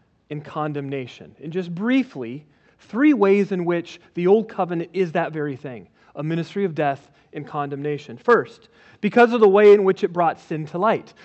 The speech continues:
The law, and when I say old covenant, think law, think Ten Commandments. Okay? There, there was a way in which the Ten Commandments, the old covenant, brought an awareness of sin.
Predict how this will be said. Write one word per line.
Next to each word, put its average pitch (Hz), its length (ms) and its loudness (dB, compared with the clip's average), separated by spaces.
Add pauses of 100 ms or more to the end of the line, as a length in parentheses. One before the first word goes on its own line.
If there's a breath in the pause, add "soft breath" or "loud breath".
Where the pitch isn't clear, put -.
(100)
The - 80 -2
law, 180 720 6 (140 loud breath)
and 240 260 0
when 254 120 4
I 240 100 4
say 202 240 4
old 196 240 0
covenant, 202 560 -6 (240 soft breath)
think 226 180 0
law, 170 560 0 (280 soft breath)
think 208 220 -2
Ten 175 240 -4
Commandments. 143 760 -8 (340 soft breath)
Okay? 131 340 -10 (200 loud breath)
There, 175 200 0
there 180 160 0
was 170 140 0
a 165 80 0
way 170 300 2
in 294 160 2
which 185 400 0 (120)
the 160 100 -8
Ten 214 280 2
Commandments, 175 680 -2 (220 soft breath)
the 165 140 -4
old 208 280 2
covenant, 156 680 -6 (320 soft breath)
brought 180 480 2
an 175 80 -6
awareness 170 760 -4
of 135 120 -16
sin. 143 560 -6